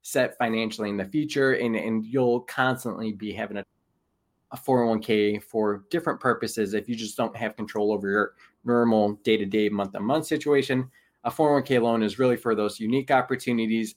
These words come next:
and just also unfortunate times, emergencies, but hopefully your life isn't in a constant state of emergency and you're able to allow your four oh one k to grow most of the time, allow yourself to build up emergency savings,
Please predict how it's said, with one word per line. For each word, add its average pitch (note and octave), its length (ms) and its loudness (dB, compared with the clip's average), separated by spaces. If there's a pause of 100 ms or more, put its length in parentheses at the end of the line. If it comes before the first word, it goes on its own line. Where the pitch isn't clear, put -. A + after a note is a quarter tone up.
and G#2+ 220 -2
just G#2 260 -6 (340)
also A2+ 540 2
unfortunate A2+ 800 -2
times, G#2+ 480 -4
emergencies, A2+ 760 -2
but G#2 220 0
hopefully A#2 340 -2
your G#2+ 160 2
life G#2+ 340 -2 (280)
isn't A#2 260 -2
in A2 160 -2
a G2 100 0
constant - 480 -4
state G#2+ 220 -4
of G2+ 120 -6
emergency G2+ 640 -6
and G2+ 120 -4
you're G2+ 160 -2
able G2 220 -4
to G2 180 -2 (360)
allow C3 160 4
your C3 160 4
four B2 200 0
oh A#2+ 40 2
one A2+ 100 -2
k A#2 220 -4
to G#2+ 80 -2
grow A#2 240 0
most A2+ 240 0
of A2 80 -10
the - 40 -18
time, G#2+ 400 -2 (100)
allow G#2+ 440 0
yourself G#2 380 -8
to G2 80 -8
build G2+ 260 -10
up F#2+ 180 -10
emergency B2+ 540 0
savings, G#2+ 480 0